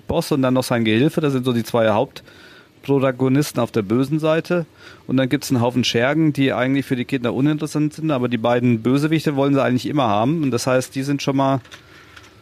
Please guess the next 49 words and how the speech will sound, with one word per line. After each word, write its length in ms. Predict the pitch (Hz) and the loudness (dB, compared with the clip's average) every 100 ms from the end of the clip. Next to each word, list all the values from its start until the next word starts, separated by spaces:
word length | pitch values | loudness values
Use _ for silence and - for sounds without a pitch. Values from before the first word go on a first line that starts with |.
| - - - _ - - | -20 -20 -20 _ -20 -6
so 200 | - 135 | 0 0
empfehlenswert, 720 | 117 127 147 127 - 107 110 | 2 2 2 0 0 0 0
ne? 60 | |
Und 80 | 117 | 0
bei 100 | 123 | 0
Marvel 420 | 113 107 127 156 | 0 0 2 2
oder 200 | 147 139 135 | 2 2 2
so 180 | 143 | 2
entscheide 340 | 131 131 135 131 | 2 0 -2 -2
ich 80 | - | -2
tatsächlich 520 | 131 - 135 139 120 | -2 0 0 0 0
einfach 240 | 117 139 | 0 0
so, 220 | 117 127 131 | 0 0 0
was, 80 | 120 - | -4 -2
was 220 | 123 - | -2 0
mir 160 | 143 147 | 0 0
gefällt. 600 | 104 98 95 92 - - _ - | -2 -4 -4 -6 -14 -20 _ -12
Ähm, 340 | 110 110 110 101 - - - - - - - - - - - | -6 -4 -4 -6 -12 -20 -20 -20 -20 -20 -20 -20 -20 -20 -4
weil 220 | 123 131 | 0 2
das 120 | 131 - 135 | 0 -2 0
haben 120 | 147 | 2
wir 100 | 113 | 2
auch 140 | 156 | 2
schon 140 | 175 170 | 0 0
mal 80 | 131 | 2
in 40 | |
der 80 | 117 | 2
alten, 280 | 117 110 113 113 | 2 0 -4 -2
ich 100 | 143 | -4
hab 140 | - | 0
so 80 | 139 | 0
einen 140 | 123 | 2
Einheitsbrei-Geschmack, 1160 | - 139 151 110 - - 101 101 101 - 139 - | 2 2 2 0 -4 -6 0 0 0 0 -2 -2
so 120 | 127 | -6
einen 80 | 110 | -4
Durchschnittsgeschmack. 720 | 143 - - - - 113 143 - - - - - - | -6 -6 -10 -10 -4 -2 -2 -6 -20 -20 -20 -20 -18
Und 120 | - 113 | -6 -2
das 100 | 131 | 0
heißt, 200 | 131 131 | 0 0
was 120 | 123 | 0
mir 160 | 131 | 0
gefällt, 360 | 139 147 147 143 | 0 0 0 0
gefällt 300 | 139 139 139 | -2 0 0
halt 120 | 139 | 2
auch 100 | 127 | 2
ganz 220 | 123 135 - | 2 -2 0
vielen 200 | 135 113 | -2 2
anderen 260 | 139 107 | 2 2
Leuten. 340 | 95 90 87 | 2 0 -2